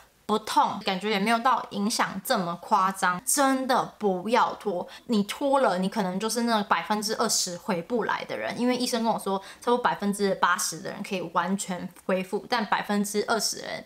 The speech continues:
可能就是回不来。我很感谢我爸妈比我还急，因为我那时候当下发生的时候，我真的觉得又不痛，好像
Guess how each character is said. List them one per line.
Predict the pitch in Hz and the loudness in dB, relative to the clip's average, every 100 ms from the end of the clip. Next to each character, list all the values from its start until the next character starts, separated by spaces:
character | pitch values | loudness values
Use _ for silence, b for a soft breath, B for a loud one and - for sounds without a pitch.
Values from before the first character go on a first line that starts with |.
| - | -12
可 | - | -14
能 | - | -10
就 | 180 | -10
是 | |
回 | 202 - - | -10 -10 -8
不 | |
来。 | - - - | -6 -6 -4
我 | 208 | -2
很 | 214 | 0
感 | 208 180 | 0 -2
谢 | 208 220 190 | 0 2 2
我 | 170 | 0
爸 | - 220 190 | 2 2 4
妈 | 190 190 | 4 4
比 | 214 196 | 2 2
我 | 208 - | 4 4
还 | - | -2
急， | 208 - - | -4 -6 -6
因 | 139 269 | 0 2
为 | |
我 | 220 | 2
那 | 247 | 2
时 | 240 | 2
候 | |
当 | 220 233 | 2 2
下 | 240 | 2
发 | 214 214 | 2 2
生 | 233 | 2
的 | 208 | 2
时 | 185 | 4
候， | 190 202 | 4 4
我 | 202 | 2
真 | 202 190 | -2 0
的 | |
觉 | 247 208 | 2 2
得 | 208 B B B - | 0 B B B 2
又 | 415 | 2
不 | - 240 | 4 -2
痛， | 262 381 226 277 | 0 2 2 2
好 | 240 | 0
像 | 247 | 2